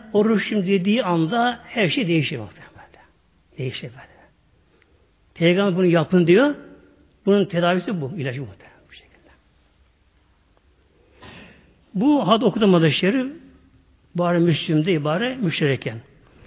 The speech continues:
Şimdi Müslim'de ayrı bir daha ilave şimdi buna var. Oraya geçeyim inşallah. Hadi Adem'e. Adem oğlunun her ameli yudâfir hasenetü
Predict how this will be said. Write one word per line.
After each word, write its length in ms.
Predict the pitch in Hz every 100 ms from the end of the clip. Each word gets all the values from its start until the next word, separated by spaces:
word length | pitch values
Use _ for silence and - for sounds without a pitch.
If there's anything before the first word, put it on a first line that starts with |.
| - -
Şimdi 600 | - - 302 262 240 254 - - - _ -
Müslim'de 720 | 190 202 214 - 226 220 208 - - - _ _ _ _ _ _ _ _
ayrı 280 | 196 196 175
bir 220 | 165 147 - 175
daha 180 | 160
ilave 340 | 165 165 165 147
şimdi 220 | - 131
buna 180 | 135 127
var. 160 | 202 - - _ _ _ - _
Oraya 200 | 190 175
geçeyim 280 | 131 - 139
inşallah. 520 | 127 139 151 214 220 214 - - - - - - - - - _ _ _ _ _ _ _ _ _ _ _ _ _ - 247
Hadi 280 | 165 165
Adem'e. 580 | 160 143 143 175 202 202 - - - - - - _ _ _ _ _ _ 180
Adem 400 | 190 247 285 254
oğlunun 400 | 233 240 233 190
her 200 | 226 277
ameli 640 | 180 156 165 254 262 277 - - - 214
yudâfir 460 | 196 214 196 160
hasenetü 760 | 156 165 202 160 147 254 269 262